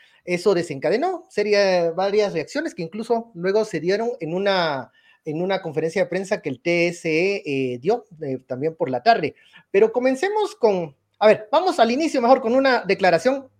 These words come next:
que nos tranquilizó al inicio de la conferencia y era el secretario, don Ángel Pineda, diciendo que, eh, la información no buscaba en ningún momento esa narrativa que estaba por ahí, que decía que el M P quería alterar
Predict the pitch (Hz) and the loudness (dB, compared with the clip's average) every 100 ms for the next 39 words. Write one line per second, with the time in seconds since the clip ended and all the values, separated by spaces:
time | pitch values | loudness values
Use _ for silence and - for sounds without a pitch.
0 | _ 202 180 175 170 170 160 160 294 294 | _ 0 0 0 -2 -2 -2 0 0 -2
1 | _ _ - 147 156 214 262 196 151 143 | _ _ -8 -4 -2 0 2 4 4 2
2 | 143 147 156 240 269 196 196 208 202 - | 0 -4 -4 -2 0 4 6 4 2 -14
3 | _ 160 151 139 - 143 - 196 311 294 | _ -2 -2 -2 -6 -2 2 2 2 -4
4 | 143 139 147 294 - 269 180 185 311 - | -10 -4 -2 -2 -4 -8 -4 -4 -4 -8
5 | _ - 147 285 339 330 196 - _ _ | _ -20 -8 -4 -2 0 -2 -4 _ _
6 | _ _ _ - 202 196 190 190 220 226 | _ _ _ 2 4 4 2 0 -2 -2
7 | 320 330 311 285 294 277 247 190 247 233 | -4 -2 -2 -2 -4 -2 -2 -4 -4 -2
8 | 220 302 311 - _ - _ - 185 240 | -2 -4 -6 -10 _ -20 _ -4 -2 2
9 | 220 156 139 233 202 139 185 190 190 147 | 2 2 0 2 2 0 0 0 0 -2
10 | 170 202 175 151 131 196 190 165 139 131 | -2 -4 -4 -4 -2 -2 -4 -4 -6 -4
11 | 165 170 185 170 180 180 - - _ _ | -4 -4 -6 -4 0 0 -2 -14 _ _
12 | _ 170 165 - 151 226 180 139 | _ 0 0 2 4 6 4 -6